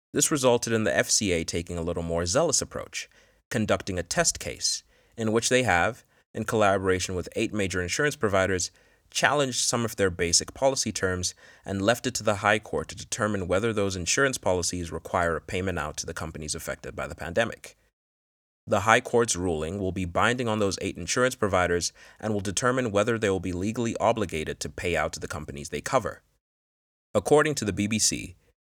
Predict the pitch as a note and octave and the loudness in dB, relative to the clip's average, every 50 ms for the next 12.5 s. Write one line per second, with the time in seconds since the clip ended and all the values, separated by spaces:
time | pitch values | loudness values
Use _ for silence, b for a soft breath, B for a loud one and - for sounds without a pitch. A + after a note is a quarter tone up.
0 | _ - G#2 G2+ F#2 G2+ G#2+ B2 B2 C3 B2 - A2+ F#2+ - - G#2 G2 - - | _ -2 -2 0 2 2 2 2 2 2 0 0 0 0 2 2 0 0 0 -2
1 | F2 - - - - - B2 B2+ B2 B2+ A2+ G#2 G#2 G2 - - G2+ F#2 F#2 F2 | -6 -6 -6 -8 -4 0 0 0 0 0 -2 0 0 0 2 2 2 2 0 -4
2 | F2 - G2+ F#2+ G2+ G2 G2+ G2 F2+ - D#2+ D#2 D#2 D#2+ D#2+ D2+ D2+ D#2+ D2 D2+ | -2 2 2 2 2 2 0 -2 -4 -4 -4 -6 -6 -6 -6 -6 -6 -6 -6 -6
3 | D2 - - B1+ - - D2 D2 - - - _ _ _ _ _ _ _ _ _ | -6 -6 -8 -8 -6 -4 -2 -4 -4 -6 -12 _ _ _ _ _ _ _ _ _
4 | _ _ _ _ _ _ _ _ _ _ _ _ _ _ - A#2 A2 - - - | _ _ _ _ _ _ _ _ _ _ _ _ _ _ 2 4 4 2 2 2
5 | D#3 D#3 F3 F3 - - A#2 - - - B2+ B2 - - - F#2+ E2 - - - | 2 2 2 0 -4 -6 -6 -2 2 2 4 4 2 0 0 -2 -4 -2 -2 -2
6 | - - - G2 - - - - - - B2 A2+ G2+ F#2+ F#2+ G2 F2+ - - F#2 | -2 -2 -2 0 4 4 4 4 2 0 2 2 2 2 2 2 2 2 2 0
7 | F#2 F2+ E2+ F2 F2 - E2+ E2 - - - - B2+ B2+ B2+ B2 C3 A#2+ - - | 0 -2 -2 -2 -2 -4 -4 -2 0 0 2 2 2 2 2 0 -2 -4 -4 -4
8 | - B2+ C#3+ C3+ B2 - - G2 F2 F2 E2+ E2 D#2+ E2 E2 E2 - - F2 F2 | -2 0 0 0 0 -2 -2 -2 0 0 0 0 -2 -2 -4 -6 -6 -6 -6 -6
9 | E2 D#2 - F2 F#2+ F#2 F#2+ G2 G2 - - E2 D#2+ D#2 D#2 - - - E2+ E2+ | -4 -4 -4 -4 -4 -4 -4 -4 -4 -4 -4 -4 -4 -4 -4 -6 -6 -6 -6 -4
10 | E2 E2 E2 E2+ - - - E2+ E2+ - - F2 D2+ D2+ D2 - - - D2+ C#2+ | -2 -2 -2 -4 -4 -4 -4 -4 -4 -4 -4 -4 -4 -4 -4 -6 -6 -8 -8 -8
11 | - - - - G#2+ G#2 G2+ F#2+ F#2 - - F#2 E2 D2+ - - E2 D#2 E2 D2 | -8 -8 -6 -4 -4 -2 -2 -4 -4 -4 -4 -2 -4 -4 -4 -6 -10 -8 -8 -8
12 | - - - - D3+ B2+ - - - - | -8 -6 -2 -2 0 0 -2 -4 -8 -12